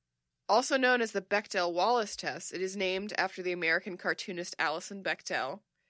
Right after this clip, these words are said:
in whose comic strip Dykes to Watch Out For, the test first appeared in nineteen eighty-five.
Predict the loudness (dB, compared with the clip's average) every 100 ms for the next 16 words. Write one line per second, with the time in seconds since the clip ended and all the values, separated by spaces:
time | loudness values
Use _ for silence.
0 | _ _ -6 -4 -4 -4 -2 0 -2 -4
1 | -4 -4 -2 -2 -2 -8 -6 -4 -2 0
2 | -2 -4 -6 -6 -6 -10 _ -16 -8 -6
3 | -6 -6 -8 -8 -12 -6 -2 -2 -4 -10
4 | -10 -12 -12 -10 -10 -10